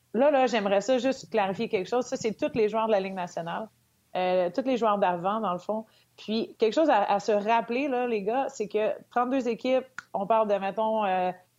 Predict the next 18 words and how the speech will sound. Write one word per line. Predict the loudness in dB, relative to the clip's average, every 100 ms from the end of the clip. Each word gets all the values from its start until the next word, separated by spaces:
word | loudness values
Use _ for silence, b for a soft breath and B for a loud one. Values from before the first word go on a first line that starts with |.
| _
la | -2 0
première | 0 0 0 2
ligne | 0 0
un | -2
peu | 0
partout, | 0 0 -4 -2
là. | 0 0 -2 -10 _ _
Quand | -4 -2 0
les | 0
joueurs | 2 0 0 -2
du | -4 -2
Canadien | -2 0 -2 -2 -2
sont | -4 -6 -4
placés | 0 0 0 -2
dans | -2
le | -2
top | 0 0
quatre-vingt-seize | 0 0 0 -2 -4 -2 -2 0 -2 -4 -8